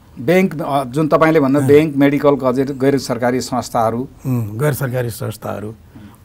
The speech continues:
Speaker 2: वास्तवमा अहिलेकै एक्जिस्टिङलाई तपाईँले हेर्नुभयो भने त्यहाँ एउटा दफा छ, त्यो के भनेदेखि सार्वजनिक संस्था भनेर कुनैलाई पनि तोक्न सकिन्छ। सरकारले सूचना राजपत्रमा निकालेर सार्वजनिक संस्था भनेर हेर्न सकिन्छ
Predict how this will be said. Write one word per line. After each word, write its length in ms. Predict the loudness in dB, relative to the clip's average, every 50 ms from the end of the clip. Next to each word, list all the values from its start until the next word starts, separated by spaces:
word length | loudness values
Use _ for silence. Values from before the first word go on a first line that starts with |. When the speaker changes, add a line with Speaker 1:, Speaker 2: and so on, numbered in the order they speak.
| -10 -4
Speaker 2:
वास्तवमा 440 | -2 -2 -2 0 0 0 2 2 2
अहिलेकै 460 | 2 2 4 4 4 6 4 4 2
एक्जिस्टिङलाई 760 | 2 2 2 4 4 2 2 2 2 2 4 4 4 4 2
तपाईँले 320 | 2 0 -2 0 0 -2
हेर्नुभयो 560 | -2 -2 -4 -4 -4 -2 -2 -2 -2 -4 -4 -6
भने 160 | -8 -8 -10
त्यहाँ 260 | -6 -4 -2 -2 0
एउटा 200 | 0 -2 -2 -2
दफा 320 | -4 -4 -4 -4 -4 -4 -4
छ, 120 | -6 -8 -14 -16 -18 _ _ _ _ -20 -20 -20 -20 -10 -8
त्यो 100 | -8 -4
के 160 | -2 0 0
भनेदेखि 420 | 0 0 -2 -4 -4 -4 -4 -4 -4
सार्वजनिक 540 | -2 -2 0 0 2 2 0 0 0 -2
संस्था 400 | -2 -4 -4 -4 -4 -4 -4 -4
भनेर 360 | -4 -6 -6 -8 -8 -8 -10 -8
कुनैलाई 380 | -8 -6 -6 -4 -4 -4 -6
पनि 180 | -6 -8 -10 -8 -8
तोक्न 260 | -8 -8 -8 -10 -10 -10
सकिन्छ। 440 | -10 -12 -12 -12 -14 -16 -18 -20 -20 -20 _ _ _ _ _ -20 -20 -20 -20 -20 -12 -8
सरकारले 580 | -6 -4 -2 -2 -2 -2 -2 -4 -4 -6 -6 -8 -10 -14 _ -20 _ _ -10
सूचना 440 | -6 -6 -4 -2 -2 -2 -2 -4 -6 -10 -16 -20 -20 -20 -20 -20 _ _ -16
राजपत्रमा 760 | -12 -10 -8 -6 -4 -4 -6 -6 -8 -10 -10 -10 -10 -10 -10 -10
निकालेर 520 | -10 -10 -10 -10 -10 -10 -8 -6 -4 -4
सार्वजनिक 520 | -4 -2 -2 -2 -2 -2 -4 -4 -6 -6
संस्था 380 | -8 -8 -10 -10 -10 -10 -10 -10
भनेर 260 | -10 -10 -10 -10 -8
हेर्न 300 | -8 -8 -8 -8 -8 -10
सकिन्छ 400 | -8 -8 -8 -6 -6 -6 -6 -8